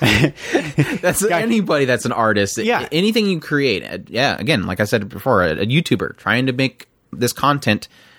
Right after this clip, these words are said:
Speaker 2: on YouTube and trying to make money from it, making the podcast and putting together outlines and all this stuff and the research is the hope that eventually, yes, it goes viral or whatever, you get enough followers that you get the money out of it.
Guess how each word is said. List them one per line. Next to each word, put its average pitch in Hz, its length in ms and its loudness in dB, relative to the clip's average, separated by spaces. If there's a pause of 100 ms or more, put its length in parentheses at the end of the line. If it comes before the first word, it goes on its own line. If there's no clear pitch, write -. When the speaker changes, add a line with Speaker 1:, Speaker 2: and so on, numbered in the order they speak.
(180)
Speaker 2:
on 110 360 4
YouTube 110 520 0
and 101 140 -4
trying 113 160 2
to 110 40 0
make 113 160 -2
money 113 200 2
from 90 240 -6
it, - 100 -8
making 98 380 -4
the 120 80 0
podcast 110 680 -2
and 90 160 -6
putting 107 160 0
together 110 220 2
outlines 92 500 -2
and 87 240 -8 (400)
all 110 160 4
this 120 160 0
stuff 107 200 0
and 95 100 -4
the 90 40 -4
research 104 560 0 (640)
is 123 140 0
the 123 80 2
hope 147 320 0
that 120 120 2
eventually, 123 500 0
yes, 113 640 -4 (220)
it 104 140 -12
goes 131 240 0
viral 135 360 4
or 127 100 4
whatever, 127 320 2
you 123 180 0
get - 120 -14
enough 127 240 0 (140)
followers 131 460 2
that 123 140 -2
you 117 100 -4
get 123 200 -2
the 123 80 -2
money 110 240 0
out 90 120 0
of 92 80 -2
it. - 120 -4